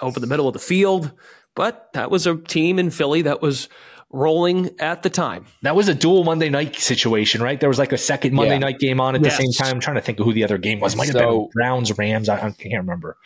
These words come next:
Speaker 3: These are two, two totally different teams, obviously, now. Um,
Speaker 1: Kinda. The,
Speaker 3: Brad,
Speaker 1: the, the
Speaker 3: I just
Speaker 1: Bucs
Speaker 3: looked up the, the Eagles were minus six and a, opened six and a half in that game, got bet
Speaker 1: Wow.
Speaker 3: down, uh, to five,
Speaker 1: Four and a half?
Speaker 3: five and a half.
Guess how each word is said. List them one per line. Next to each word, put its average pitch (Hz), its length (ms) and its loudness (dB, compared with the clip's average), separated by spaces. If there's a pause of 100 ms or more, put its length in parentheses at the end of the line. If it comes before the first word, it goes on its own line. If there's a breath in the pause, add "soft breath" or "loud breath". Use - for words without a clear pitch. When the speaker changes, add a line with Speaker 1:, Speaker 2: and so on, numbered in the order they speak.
(260 loud breath)
Speaker 3:
These 139 300 -2
are 160 100 2
two, 135 680 0
two - 240 -2
totally 120 340 2
different 101 300 -2
teams, 101 340 -6
obviously, 90 600 -4
now. 85 540 -6 (460)
Um, 85 760 -4 (280)
Speaker 1:
Kinda. 131 600 -4
The, 170 120 -2
Speaker 3:
Brad, 131 320 0
Speaker 1:
the, 131 100 6
the 104 80 4
Speaker 3:
I 120 60 2
just 117 100 -2
Speaker 1:
Bucs 120 120 0
Speaker 3:
looked 127 180 -6
up 117 200 0
the, 107 240 -8
the 107 140 -8
Eagles 127 420 -2
were 113 80 -2
minus 107 400 -2
six - 240 -8
and 104 120 -8
a, - 100 -14
opened 110 420 -2
six - 280 -8
and 110 100 -6
a - 20 -4
half 92 640 -8
in 101 180 -10
that 90 240 -4
game, 90 380 -6
got 90 300 -6
bet 101 200 -4
Speaker 1:
Wow. 90 140 -14
Speaker 3:
down, 85 560 -6 (480)
uh, 82 520 -4
to 98 120 -18
five, 98 280 2
Speaker 1:
Four 165 100 2
and 160 80 0
a 98 40 2
half? 95 100 4
Speaker 3:
five - 120 -2
and - 100 -10
a 87 40 -8
half. 87 540 -6